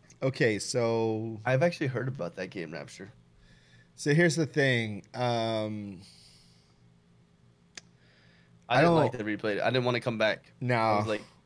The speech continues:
Speaker 2: and then it was
Speaker 1: No.
Speaker 2: like, you can go back and, like, beat the things to get more, like, X P and credits and, like, materials and stuff. And I was like
Speaker 1: Yeah.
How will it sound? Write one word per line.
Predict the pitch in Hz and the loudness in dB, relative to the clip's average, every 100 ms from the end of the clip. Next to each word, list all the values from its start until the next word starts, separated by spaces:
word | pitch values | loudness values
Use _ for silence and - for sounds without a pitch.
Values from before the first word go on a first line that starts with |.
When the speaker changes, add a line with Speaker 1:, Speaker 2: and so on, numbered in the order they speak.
| - 120 | -4 0
Speaker 2:
and | 127 | 2
then | 131 | 2
it | |
was | 131 | 2
Speaker 1:
No. | 131 | 0
Speaker 2:
like, | |
you | 127 | 0
can | 127 127 | -2 2
go | 131 120 | 2 2
back | 113 113 131 | 2 2 0
and, | 120 | -2
like, | 110 101 | -2 -4
beat | 113 123 | -6 -4
the | 131 | -4
things | 127 127 123 - | 0 0 -2 -6
to | 110 | -4
get | 113 | -4
more, | 117 117 113 | -2 -2 -2
like, | 107 95 | -2 -2
X | 107 123 | -4 -6
P | - 117 110 | -8 -6 -4
and | 98 | -6
credits | - 110 110 110 107 | -4 -2 -2 -6 -6
and, | 107 | -8
like, | 92 - _ _ _ _ | -8 -16 _ _ _ _
materials | 127 131 123 127 135 | -4 -4 -2 -2 -2
and | 143 | -2
stuff. | 147 165 | -4 -4
And | 127 | -2
I | 117 | 0
was | 120 | 2
like | 104 | 0
Speaker 1:
Yeah. | 92 | -4